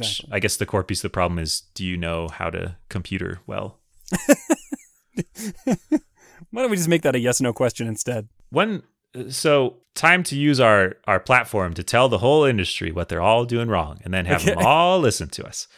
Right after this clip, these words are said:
Speaker 1: Yes. <laughs>
Speaker 2: One easy thing you can do to just instantly make this less horrible if you want to use these kind of questions is let people do it on a computer. They type on a computer for their job. They think about things by typing on a computer most of the time.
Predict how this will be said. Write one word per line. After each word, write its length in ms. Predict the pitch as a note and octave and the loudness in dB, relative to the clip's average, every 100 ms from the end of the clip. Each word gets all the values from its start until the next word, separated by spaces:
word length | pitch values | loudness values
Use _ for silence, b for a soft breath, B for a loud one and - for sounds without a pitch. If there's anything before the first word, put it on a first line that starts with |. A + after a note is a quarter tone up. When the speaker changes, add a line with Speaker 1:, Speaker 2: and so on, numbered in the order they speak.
| b | b
Speaker 1:
Yes. 420 | F3+ - - A#3+ - | -2 0 -4 -4 -6
<laughs> 80 | G#3+ | -2
Speaker 2:
One 240 | C#3+ F3+ F#3+ | 2 4 2
easy 360 | E3+ F#3+ G3 | 0 -2 -2
thing 240 | - F3+ F3 | 0 0 0
you 80 | D#3+ | -2
can 160 | D3 | -4
do 440 | D3 D3+ D3+ C#3+ - _ _ _ - | 0 0 0 -4 -10 _ _ _ -6
to 160 | A#2 | -6
just 480 | F#2+ - A2+ - - _ _ _ _ - | -4 -4 -4 -6 -16 _ _ _ _ -2
instantly 420 | D#3+ - D#3 C#3+ | 0 -2 -4 -2
make 220 | B2 B2 | 0 0
this 180 | A#2+ G2+ | -2 0
less 200 | A2 G#2+ | 0 0
horrible 520 | G2+ G2 F2 F2 F2 - | 2 0 0 -4 -6 -12
if 200 | G#2 - | -14 -8
you 100 | G2 | -2
want 220 | F#2+ G2+ | 0 0
to 100 | - | -2
use 160 | G2 F#2 | -4 -2
these 160 | F#2 | -4
kind 160 | - F#2 | -4 -6
of 60 | F2 | -2
questions 480 | F2+ E2+ F2+ F2 F#2 | -4 -4 -6 -6 -8
is 160 | F2 | -2
let 140 | G2 - | -2 -2
people 200 | A2 F#2 | -6 -4
do 200 | F#2+ C3+ | -2 0
it 60 | C3+ | 2
on 140 | B2+ | 0
a 40 | |
computer. 500 | A#2+ A#2+ - F2+ - _ _ _ _ _ _ | -2 -6 -8 -12 -14 _ _ _ _ _ _
They 140 | F2+ E2 | -8 -4
type 420 | - C#3+ - _ - | 2 0 0 _ -4
on 140 | A#2+ | -2
a 40 | A2+ | -2
computer 460 | G#2 - C#3 C#3+ | -4 -4 -2 -2
for 220 | C3 - G#2+ | -2 -4 -2
their 460 | G2+ F#2 F2+ F2+ - - | 0 0 -2 -4 -12 -12
job. 500 | - B2+ F3 F3 D#3+ - - | 0 4 4 2 -4 -10 -4
They 140 | - | -4
think 260 | - - C3 | -2 -4 0
about 280 | B2 A#2 B2 | 0 0 0
things 300 | A#2+ A#2 G#2+ | -2 -4 -6
by 260 | G2 F#2+ | -4 -4
typing 320 | F2 A2 G#2 A2 | -2 -4 -4 -6
on 80 | |
a 40 | G2+ | -6
computer 360 | G2 - G#2+ | -6 -6 -4
most 240 | G2+ G#2+ - | -4 -4 -6
of 80 | A2 | -6
the 60 | |
time. 380 | A2 G#2 G2+ G2 | -4 -4 -4 -8